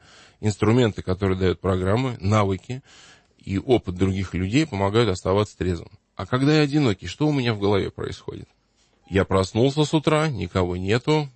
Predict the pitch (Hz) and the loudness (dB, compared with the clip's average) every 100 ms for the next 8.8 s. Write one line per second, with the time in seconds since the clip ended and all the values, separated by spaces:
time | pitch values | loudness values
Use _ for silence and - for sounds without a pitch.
0 | - - 90 113 165 - 107 98 95 92 | -20 -16 -10 -10 -10 -8 -4 -2 -2 -2
1 | 92 90 - - _ - - 92 - 110 | -2 -4 -8 -12 _ -20 -16 -12 -4 0
2 | 101 92 85 98 104 113 95 - 92 95 | 2 2 -2 -2 0 2 0 -4 -8 -2
3 | 101 92 104 92 98 - - - - - | -2 -2 -8 -6 -6 -2 -2 -2 -16 -10
4 | - 95 98 98 - 87 - 147 175 170 | -4 -2 2 0 -2 -8 -2 -2 -2 -6
5 | - - - _ 95 98 95 - 135 - | -10 -20 -20 _ 0 0 0 0 -2 -2
6 | 107 - 117 135 - 104 98 - 95 113 | -6 -2 0 0 0 -2 -2 -4 -2 0
7 | 123 143 127 - 87 - 98 127 123 127 | 2 2 0 -2 -14 -6 0 2 2 0
8 | 123 85 87 - 107 127 135 131 | -2 -4 -8 -2 0 2 2 0